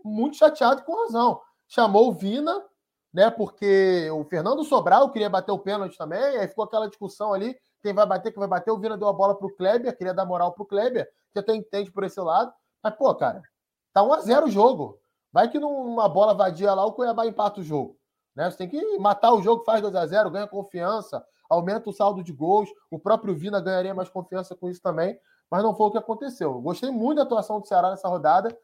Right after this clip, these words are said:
Messias e Lu-, e Luiz Otávio voltaram a jogar muito bem na zaga, né? Eles fizeram um campeonato muito irregular pra aquilo que eles podem apresentar.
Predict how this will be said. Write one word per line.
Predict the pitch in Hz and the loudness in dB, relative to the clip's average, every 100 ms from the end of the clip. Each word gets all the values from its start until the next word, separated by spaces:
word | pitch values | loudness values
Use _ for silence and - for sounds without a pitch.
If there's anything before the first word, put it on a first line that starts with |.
| _ _ - | _ _ -4
Messias | 185 151 220 208 | -4 -2 -2 0
e | 202 | 0
Lu-, | 202 208 | -4 -6
e | 185 | -6
Luiz | 185 196 185 | -4 -4 -4
Otávio | 190 170 170 160 | -2 2 2 2
voltaram | 160 233 226 214 247 240 | 2 2 4 6 6 6
a | 208 | 2
jogar | 202 190 190 | 0 0 0
muito | 185 160 | -4 -8
bem | 175 175 | -8 -6
na | 147 | -2
zaga, | 151 190 190 - _ _ | 2 2 2 -8 _ _
né? | 160 | -6
Eles | 156 | -6
fizeram | 156 175 185 | -2 0 0
um | 175 | -4
campeonato | 185 180 180 185 | -4 -2 -2 -2
muito | 180 202 233 | -6 -6 -4
irregular | 196 214 208 190 180 190 - _ _ | -2 0 2 4 4 2 -6 _ _
pra | 175 | -2
aquilo | 170 - 196 196 | -2 -2 -4 -4
que | - 190 151 - _ _ | -6 -4 -4 -8 _ _
eles | - 180 - | -4 -4 -4
podem | _ 202 214 185 | _ 8 8 6
apresentar. | 185 175 185 170 170 - 160 202 - | -2 2 2 2 -4 0 4 4 0